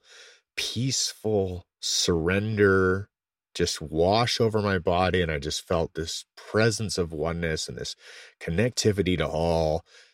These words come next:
And I'm like, "That was it. That was it." It was all that fear of nothing for this beautiful, connected, it, actually, that was one of the best feelings I've ever had in my whole life.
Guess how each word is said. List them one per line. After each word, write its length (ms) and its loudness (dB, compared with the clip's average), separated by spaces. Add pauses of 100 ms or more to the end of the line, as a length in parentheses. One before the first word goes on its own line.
(120)
And 100 -2
I'm 60 0
like, 180 0
"That 160 2
was 200 0
it. 160 -2 (920)
That 100 0
was 200 2
it." 220 2 (800)
It 60 -8
was 200 -2
all 360 4
that 360 4
fear 520 2
of 80 -4
nothing 400 -6 (640)
for 180 4
this 200 0
beautiful, 1160 2
connected, 800 -2 (180)
it, 160 -8 (340)
actually, 760 2 (1000)
that 140 2
was 140 2
one 100 4
of 60 0
the 80 2
best 260 2
feelings 280 2
I've 120 -2
ever 200 2
had 200 0
in 60 -10
my 100 0
whole 180 -2
life. 480 -4